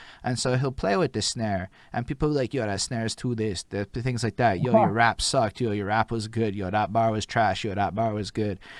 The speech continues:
Speaker 1: So, like, in a sense, it kinda recreates a little bit some of that environment you were describing,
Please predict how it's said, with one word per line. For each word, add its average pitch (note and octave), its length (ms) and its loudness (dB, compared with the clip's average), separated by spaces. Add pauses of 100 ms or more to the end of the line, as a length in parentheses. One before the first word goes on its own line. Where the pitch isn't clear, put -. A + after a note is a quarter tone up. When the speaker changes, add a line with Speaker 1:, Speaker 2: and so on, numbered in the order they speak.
(160)
Speaker 1:
So, - 200 -2
like, B2+ 320 0 (260)
in B2+ 120 -4
a A#2+ 80 -4
sense, C3+ 720 0
it B2+ 160 -4
kinda C#3+ 460 2 (480)
recreates D3 840 0
a A2+ 80 0
little D#3+ 300 4
bit A#2+ 360 -2
some D#3 300 -4
of D3+ 60 0
that C#3+ 200 2
environment B2+ 680 2
you B2 160 -2
were A#2+ 120 0
describing, A#2 840 0